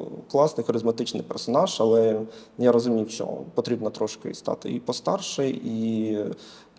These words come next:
м, себе підтягнути в деяких сенсах, е, для цього персонажа. То в мене такий це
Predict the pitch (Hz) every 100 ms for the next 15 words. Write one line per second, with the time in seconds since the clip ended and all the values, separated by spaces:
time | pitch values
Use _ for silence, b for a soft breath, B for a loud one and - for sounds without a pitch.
0 | - 101 - - 117 117 113 120 131 160
1 | 127 113 117 110 120 - 120 110 113 110
2 | - 110 107 110 107 110 110 113 - 110
3 | - - 104 123 143 143 - - 117 -
4 | 110 110